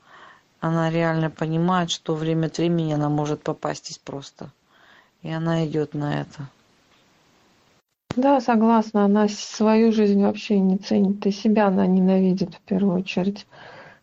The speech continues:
Speaker 2: Вот, кстати, да, нелюбовь, э, родителей к чему приводит? К тому, что ребёнок, м, хорошую тут недавно фразу очень услышала.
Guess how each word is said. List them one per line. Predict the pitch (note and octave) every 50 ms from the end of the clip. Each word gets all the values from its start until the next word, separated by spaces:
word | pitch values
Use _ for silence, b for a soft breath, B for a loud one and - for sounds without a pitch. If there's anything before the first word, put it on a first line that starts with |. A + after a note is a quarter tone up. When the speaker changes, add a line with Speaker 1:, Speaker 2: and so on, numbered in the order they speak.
| B _ -
Speaker 2:
Вот, | A#3+ B3+ B3
кстати, | - - - - G#3 G3+ G3 G3+ - G3
да, | F#3+ A3+ A#3+
нелюбовь, | C#4 C#4 B3 A3 G3+ G#3 G#3 G#3+ G#3+ G#3+ G3 F#3+ F#3+ - - -
э, | A#3 G3+ F#3 F3+ F3+ F#3 F#3+ F#3+ G3 G#3
родителей | G3 G3 G3+ G3+ G3 G3 F#3+ F#3+ - - F#3 F#3 F#3
к | F#3 -
чему | - - G3+ F#3+ F3+ F3+
приводит? | F3+ - G3 F#3+ F#3 F#3 F#3 F3+ F3+ F#3 -
К | _
тому, | - - G3 G3+ G3+
что | G3+ G3+ - - F#3+
ребёнок, | G3+ G3 G3 A3 A3+ A3+ G#3 G3+ G3+ -
м, | F#3 F#3 - - B B B B B B B B B B B B _ _ - - - _ -
хорошую | A#3+ B3 B3+ D4 E4+ E4+ - - D4 D4
тут | - C4 A#3+ -
недавно | B3+ A#3+ A3+ B3+ C4 B3 A3 G#3
фразу | G#3+ - A3 A3+ C4+ D4+ D4 C#4
очень | A3 G3+ G#3+ - G3+ G3
услышала. | F#3+ G3 - - G#3+ G3+ G3 F#3+ - - F#3+ F#3 F#3 F#3 F#3 F#3